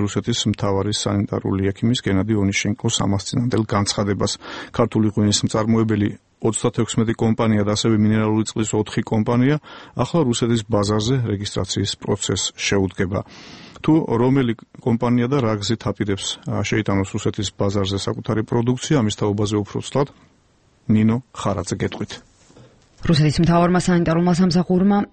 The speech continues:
Speaker 2: ქართული ღვინის იმ ოცდათექვსმეტი კომპანიის და ოთხი მინერალური წყლის კომპანიის სია გამოაქვეყნა, რომელთა შემოწმებაც დასრულდა და რომელთაც რუსულ ბაზარზე შესასვლელად საკუთარი პროდუქციის რეგისტრაციის დაწყების უფლება მიეცემათ. როგორც რუსეთის მთავარმა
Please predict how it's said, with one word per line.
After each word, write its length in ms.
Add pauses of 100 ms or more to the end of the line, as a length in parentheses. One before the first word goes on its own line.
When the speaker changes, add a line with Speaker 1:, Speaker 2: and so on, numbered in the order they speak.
Speaker 2:
ქართული 400
ღვინის 320
იმ 160
ოცდათექვსმეტი 640
კომპანიის 480
და 160
ოთხი 320
მინერალური 560
წყლის 160
კომპანიის 480
სია 160
გამოაქვეყნა, 560
რომელთა 320
შემოწმებაც 560
დასრულდა 480
და 80
რომელთაც 400
რუსულ 320
ბაზარზე 400
შესასვლელად 580 (460)
საკუთარი 400
პროდუქციის 560
რეგისტრაციის 640
დაწყების 480
უფლება 320
მიეცემათ. 460 (340)
როგორც 320
რუსეთის 400
მთავარმა 420